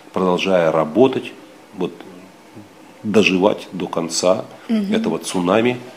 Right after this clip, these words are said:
Speaker 1: пока можно будет всплыть на поверхность и начать, э, снова восстанавливать былую мощь, наращивать её снова. Нужно сохранять трезвую голову, не поддаваться панике, эмоциям и так далее. Не «Титаник», не тонем, не тонем. Нужно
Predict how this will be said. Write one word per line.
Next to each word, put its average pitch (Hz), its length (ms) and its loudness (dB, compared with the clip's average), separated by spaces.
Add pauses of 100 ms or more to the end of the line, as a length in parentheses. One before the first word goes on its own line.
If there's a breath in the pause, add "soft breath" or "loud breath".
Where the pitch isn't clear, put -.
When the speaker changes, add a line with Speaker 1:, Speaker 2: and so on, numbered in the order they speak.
(140)
Speaker 1:
пока 87 240 -2
можно 87 220 -2
будет 80 160 -4
всплыть - 260 -6
на 90 80 -4
поверхность 101 460 -4
и - 20 -10
начать, 85 300 -6 (320)
э, 90 200 -10
снова 101 320 -2
восстанавливать 87 760 -4 (140)
былую 69 400 -4
мощь, - 300 -12 (100)
наращивать - 500 -8
её 104 80 -12
снова. - 300 -14 (1000 loud breath)
Нужно 110 540 0
сохранять 87 460 -4
трезвую 78 400 -6
голову, - 340 -8
не 92 180 0
поддаваться 92 600 2
панике, 92 600 0
эмоциям 80 440 -2
и - 20 -12
так 78 140 -10
далее. 71 220 -8
Не 101 160 0
«Титаник», - 600 -4
не 107 120 2
тонем, 78 460 -2 (800)
не 107 160 -2
тонем. - 380 -4 (640 loud breath)
Нужно 107 500 -2